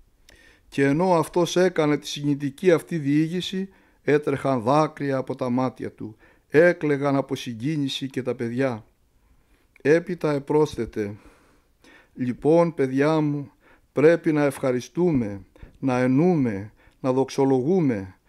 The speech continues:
να υμνούμε, να υπερυψούμε, να τιμάμε, να ευλογούμε, να μεγαλύνουμε και να προσκυνούμε τον Θεόν, που έκαμε τέτοια θαυμάσια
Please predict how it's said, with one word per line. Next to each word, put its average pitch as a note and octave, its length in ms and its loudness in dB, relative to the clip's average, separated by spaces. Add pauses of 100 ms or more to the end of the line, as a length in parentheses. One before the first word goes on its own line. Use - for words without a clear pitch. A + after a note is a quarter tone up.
(200)
να C3+ 220 2
υμνούμε, C3+ 720 2 (560)
να C#3 220 2
υπερυψούμε, C3+ 1000 0 (540)
να B2+ 200 0
τιμάμε, C3 720 0 (1300)
να C#3+ 260 2
ευλογούμε, F3+ 840 0 (1080)
να C3+ 140 0
μεγαλύνουμε C3+ 800 2
και C3+ 160 -2
να C3+ 140 2
προσκυνούμε C#3+ 800 0
τον C3 220 -4
Θεόν, A2+ 520 -2 (300)
που B2 140 2
έκαμε C#3 440 2
τέτοια D3+ 600 2
θαυμάσια C3 920 -2